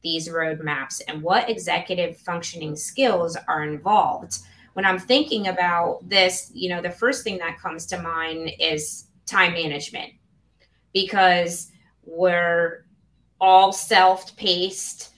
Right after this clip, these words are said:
and we're going at our own level and checking in at different times. So that time management piece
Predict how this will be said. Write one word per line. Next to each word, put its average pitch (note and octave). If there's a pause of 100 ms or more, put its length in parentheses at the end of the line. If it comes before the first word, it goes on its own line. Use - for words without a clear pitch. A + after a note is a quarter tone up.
(200)
and F3
we're E3
going F#3+
at F3+
our E3+
own G3 (180)
level F#3+
and E3+ (100)
checking G3
in F#3
at E3+
different F#3+
times. F3+ (240)
So G3+
that G3 (100)
time C#4+
management G#3+
piece G3+